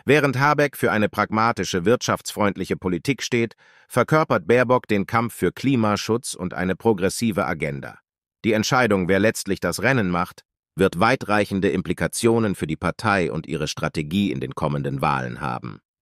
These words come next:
In einer Zeit, in der die Beliebtheitswerte der Grünen hinter den Erwartungen zurückbleiben, wird die Auswahl des Kanzlerkandidaten als entscheidend angesehen, um das Vertrauen der Wähler zurückzugewinnen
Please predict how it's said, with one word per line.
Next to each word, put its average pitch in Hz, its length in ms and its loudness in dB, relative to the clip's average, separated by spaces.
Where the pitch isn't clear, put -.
In 120 120 4
einer 147 220 2
Zeit, 175 340 0
in 123 140 0
der 117 140 4
die 110 100 2
Beliebtheitswerte 95 1080 0
der 85 120 2
Grünen 131 540 2
hinter 107 260 2
den 107 220 2
Erwartungen 104 800 0
zurückbleiben, 101 800 0
wird 139 180 2
die 151 140 2
Auswahl 135 480 2
des 104 180 -2
Kanzlerkandidaten 113 1160 0
als 101 240 0
entscheidend 127 800 0
angesehen, 95 800 0
um 120 160 2
das 123 140 2
Vertrauen 147 540 2
der 117 160 4
Wähler 113 380 4
zurückzugewinnen 85 960 -2